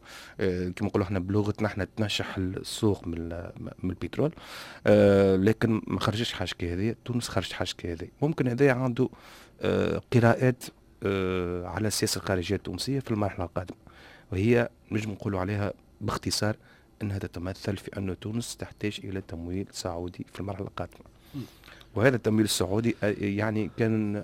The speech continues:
Speaker 1: ممكن نقولوا احنا من ضمن
Speaker 2: مم.
Speaker 1: شروطه أن تونس تتحصل على، آه، يعني اتفاق حتى على مستوى الخبراء كما صار مع صندوق النقد الدولي، لأنه، آه، كما نعرفوا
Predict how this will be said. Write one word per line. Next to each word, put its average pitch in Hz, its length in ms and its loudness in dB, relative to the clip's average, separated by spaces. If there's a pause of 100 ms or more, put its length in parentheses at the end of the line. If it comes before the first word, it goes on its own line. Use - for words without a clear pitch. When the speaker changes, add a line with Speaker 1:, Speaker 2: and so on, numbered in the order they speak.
(140)
Speaker 1:
ممكن 110 420 2
نقولوا 107 400 0
احنا 107 220 -4 (220)
من 101 180 0
ضمن 156 240 8
Speaker 2:
مم. 123 40 6
Speaker 1:
شروطه 110 500 0 (460)
أن 95 180 -4
تونس 107 240 -4
تتحصل - 600 -4 (160)
على، 92 340 -2 (500)
آه، - 640 -6
يعني 90 400 -8
اتفاق - 640 -8 (440)
حتى - 240 0
على 87 120 0
مستوى 92 300 -2
الخبراء 90 420 -6
كما - 240 -10
صار 117 280 0 (400)
مع 90 140 -2
صندوق 90 380 -4
النقد 90 280 -6
الدولي، 110 400 -2 (280)
لأنه، 104 400 0 (140)
آه، - 200 -6 (100)
كما 95 200 -4
نعرفوا 107 420 0